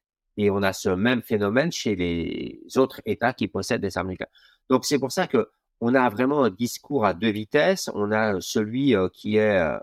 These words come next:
officiel dans les sphères de l'onu et on a la réalité de terrain qui est, euh, de la politique de dissuasion française, qui est de dire, en fait,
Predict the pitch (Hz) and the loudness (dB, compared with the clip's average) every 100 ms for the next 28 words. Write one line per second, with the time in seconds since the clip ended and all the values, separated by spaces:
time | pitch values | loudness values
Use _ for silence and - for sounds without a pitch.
0 | - 131 123 139 - 139 131 117 90 92 | 0 2 2 -4 0 4 4 4 2 0
1 | 95 92 - 104 95 90 92 95 156 190 | 0 -2 -2 0 0 0 2 0 0 -2
2 | - 98 104 110 107 92 90 117 110 110 | 0 0 2 2 2 2 2 2 2 0
3 | 123 95 90 - 95 131 185 _ _ _ | -2 -2 -2 -2 0 0 -2 _ _ _
4 | _ - 98 101 98 82 76 - _ - | _ 2 2 4 4 2 0 -6 _ -20
5 | 60 - _ - 82 - 110 110 - 131 | -20 -20 _ -4 -2 -2 0 0 0 -2
6 | 92 87 90 - 87 92 - 98 151 156 | -2 -2 -2 -2 -2 -4 -6 -6 -4 -2
7 | 101 85 85 131 131 - 143 | -2 -2 -2 0 -2 -2 -6